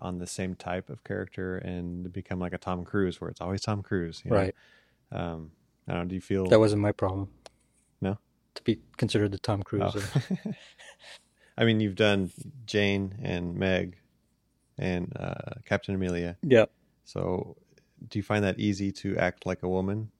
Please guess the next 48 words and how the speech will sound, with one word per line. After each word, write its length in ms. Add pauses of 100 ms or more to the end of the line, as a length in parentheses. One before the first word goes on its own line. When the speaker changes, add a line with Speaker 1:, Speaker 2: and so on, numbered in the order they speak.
Speaker 1:
I 120
mean, 160
Speaker 2:
Uh, 60
Speaker 1:
that's 100
a 100
Speaker 2:
excuse 200
Speaker 1:
weird 120
Speaker 2:
me? 40
Speaker 1:
question. 520
<laughs> 800 (540)
I 80
mean, 400
Speaker 2:
Well, 300 (460)
when 140
Speaker 1:
like, 100
Speaker 2:
I 20
animate, 340
Speaker 1:
how, 60
Speaker 2:
when 100
Speaker 1:
how 40
Speaker 2:
I 20
Speaker 1:
do 40
you, 60
Speaker 2:
animate 140
Speaker 1:
how 100
do 60
you 60
approach 320
that, 240 (120)
you 80
know? 200 (260)
Speaker 2:
Well, 200
I 220 (240)
don't 200
think 140
of 80
them 160
as 180
women. 540
I 80
think 200
of 80
them 140
as 140 (200)
personalities 1080
within 280
the 60
story 460